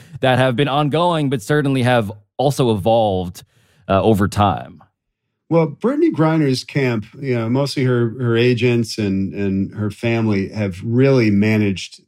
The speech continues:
Speaker 2: the conversation very carefully. You, you hear once in a while somebody, you know, spout off on their own, like Kyrie Irving, you know,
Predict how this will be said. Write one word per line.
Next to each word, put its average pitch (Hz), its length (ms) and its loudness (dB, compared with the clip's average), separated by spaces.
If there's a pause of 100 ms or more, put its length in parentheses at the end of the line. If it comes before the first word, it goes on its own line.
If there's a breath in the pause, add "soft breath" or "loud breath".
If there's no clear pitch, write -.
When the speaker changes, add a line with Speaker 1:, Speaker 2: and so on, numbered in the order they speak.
Speaker 2:
the 101 80 -6
conversation 98 840 -2
very 95 240 -2
carefully. 82 760 -6
You, 107 280 -2 (360 soft breath)
you 131 100 2
hear 165 180 4
once 147 300 -2
in 139 80 -2
a - 20 0
while 123 240 0
somebody, 113 600 -4 (180)
you 120 160 -2
know, 104 160 -2
spout 117 380 -4
off 110 240 -2
on 104 100 -2
their 101 200 -2
own, 101 260 -2
like 95 180 -2
Kyrie 101 380 -2
Irving, 98 600 -2
you 101 140 -4
know, 95 320 -2